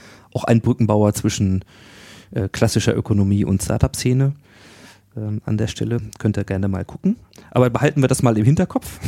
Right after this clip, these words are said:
<laughs> Zumindest ich merke mir das gerne mal hier an der Stelle. Und dann lasst uns jetzt auf jeden Fall noch mal ein bisschen eintauchen in das, was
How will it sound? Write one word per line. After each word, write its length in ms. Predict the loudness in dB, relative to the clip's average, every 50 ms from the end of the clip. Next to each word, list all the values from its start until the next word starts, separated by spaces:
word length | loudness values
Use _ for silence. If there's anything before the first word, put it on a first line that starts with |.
| -6 -6 -8
<laughs> 220 | -12 -12 -12 -8
Zumindest 400 | -2 0 0 0 -2 -4 -6 -4
ich 140 | -2 0 0
merke 200 | 0 0 2 2
mir 80 | 2
das 180 | 2 2 0 2
gerne 220 | 0 2 2 2
mal 200 | 2 2 2 0
hier 140 | 0 0 0
an 100 | 0 0
der 100 | -2 -2
Stelle. 340 | -2 -2 -2 -2 -2 -4 -4 -6 -12 -20 -18 -16 -16 -14 -14 -16 -16 -8 -2
Und 140 | 0 2
dann 260 | 4 4 4 2 2 0 _ -6
lasst 280 | -2 -2 -2 0 0
uns 140 | -2 0 0
jetzt 340 | -2 -2 -2 -4 -6 -8 -8 _ _ _ _ -4
auf 140 | -4 -2
jeden 220 | 0 0 0 0 2
Fall 180 | 2 2 2
noch 140 | 2 2 2
mal 180 | 2 0 2 2
ein 160 | 2 0 0
bisschen 400 | 0 -2 -2 2 0 0 2 0
eintauchen 720 | 0 0 0 0 -2 -2 -2 -2 -2 -2 0 -2 -2 -2 -4 -10 -20 -20 -20 -20 -16 _
in 160 | -2 0 2 2
das, 240 | 2 0 0 0
was 240 | -2 -2 -2 -4 -8